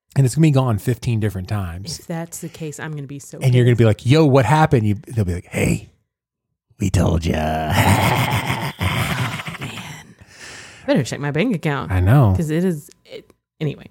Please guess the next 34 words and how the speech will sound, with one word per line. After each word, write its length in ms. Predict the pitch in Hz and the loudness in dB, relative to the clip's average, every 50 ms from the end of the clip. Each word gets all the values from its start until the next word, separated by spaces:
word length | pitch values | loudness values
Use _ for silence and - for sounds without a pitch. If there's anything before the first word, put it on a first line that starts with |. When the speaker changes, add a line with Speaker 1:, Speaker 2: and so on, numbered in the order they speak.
| _ - | _ -2
Speaker 2:
it 140 | 165 151 | 0 0
is 160 | 156 156 - - | 0 -2 -4 -8
not 180 | - - - | -10 -10 -10
from, 100 | - - - | -12 -6 0
it 80 | - 185 | 2 4
woke 200 | 175 165 151 156 | 4 4 4 2
me 80 | 165 139 | 0 -2
up 60 | 135 | -2
at 60 | - - | -4 -4
five 160 | 135 135 131 | -4 -4 -4
o'clock 240 | 135 - 156 147 143 | -2 -2 -4 -4 -2
this 180 | - 160 - - | -4 -6 -4 -2
morning, 380 | 170 165 170 170 175 175 180 - | -2 0 0 0 0 -2 -4 -6
and 240 | - 147 143 139 139 - - | -6 -4 -4 -4 -6 -6 -6
I 140 | 147 139 | -6 -4
was 140 | 131 123 120 | -4 -4 -6
so 320 | - - - - 143 135 131 | -8 -10 -10 -8 -6 -6 -4
mad. 340 | 131 135 135 139 143 156 156 - _ - | -4 -4 -4 -4 -4 -6 -6 -8 _ -10
Speaker 1:
So, 460 | - - - - 123 120 117 117 117 | -8 -4 0 2 4 4 2 2 0
um, 440 | - 131 117 117 113 107 107 120 - _ - | 0 2 4 4 4 2 0 -4 -10 _ -4
I, 300 | - 139 143 151 156 151 | 0 2 2 4 4 4
uh, 120 | 139 120 110 | 4 2 2
I 160 | 117 127 139 | 2 2 2
had, 360 | 131 120 - 123 117 110 101 104 | 2 2 2 2 0 0 0 0
uh, 280 | 104 101 95 90 95 - | -2 -2 -2 -2 -4 -2
car 280 | - - 123 117 117 | 0 2 4 6 6
insurance 720 | 113 110 107 - 117 110 104 98 98 - - - - - | 4 4 2 2 0 2 2 0 -2 -4 -8 -10 -8 -6
with, 420 | 139 117 113 107 104 98 - - - | -2 0 2 2 2 2 -2 -4 -10
um, 540 | - 117 95 92 90 87 92 92 104 - _ _ _ _ | -10 -8 -6 -6 -6 -6 -6 -8 -8 -10 _ _ _ _
somebody 480 | _ - - 143 131 127 127 120 120 120 | _ -2 0 2 2 4 4 4 4 2
that 180 | 107 107 104 101 | 2 0 -2 -2
I 300 | - 113 107 104 101 104 - | -2 -2 -2 0 -2 -2 -2
listened 520 | 120 127 147 170 170 - 180 175 175 170 - | 0 0 2 2 0 0 0 0 0 0 0
to 480 | - 143 123 117 113 107 101 98 - | 0 0 2 2 2 0 0 -2 -4